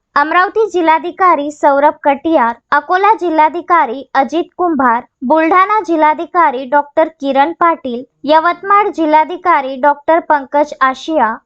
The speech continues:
वाशिम जिल्हाधिकारी भुवनेश्वरी एस, तसेच मुख्य कार्यकारी अधिकारी, जिल्हा अधीक्षक, कृषी अधिकारी, कृषी विकास अधिकारी हे संबंधित जिल्ह्याच्या जिल्हाधिकारी कार्यालय येथून दूरदृश्य प्रणालीद्वारे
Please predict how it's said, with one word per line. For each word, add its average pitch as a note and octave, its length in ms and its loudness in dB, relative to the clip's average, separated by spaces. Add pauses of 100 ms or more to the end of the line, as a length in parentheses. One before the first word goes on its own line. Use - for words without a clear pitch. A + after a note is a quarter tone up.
(120)
वाशिम D4+ 480 -2
जिल्हाधिकारी E4+ 840 0
भुवनेश्वरी E4+ 800 0
एस, C4+ 260 0 (140)
तसेच G4 360 0
मुख्य E4+ 340 0
कार्यकारी D#4 680 0
अधिकारी, C#4+ 720 -2 (260)
जिल्हा F#4 400 4
अधीक्षक, D4+ 560 -2 (180)
कृषी D#4 300 -2
अधिकारी, D4 680 0 (180)
कृषी F4 320 2
विकास G4 480 0
अधिकारी D4 600 -2 (140)
हे E4+ 100 2
संबंधित E4 580 -2 (100)
जिल्ह्याच्या C#4+ 640 0 (280)
जिल्हाधिकारी F#4 720 2
कार्यालय D#4 640 0
येथून D4 460 -4 (100)
दूरदृश्य F4+ 680 0
प्रणालीद्वारे D4+ 920 0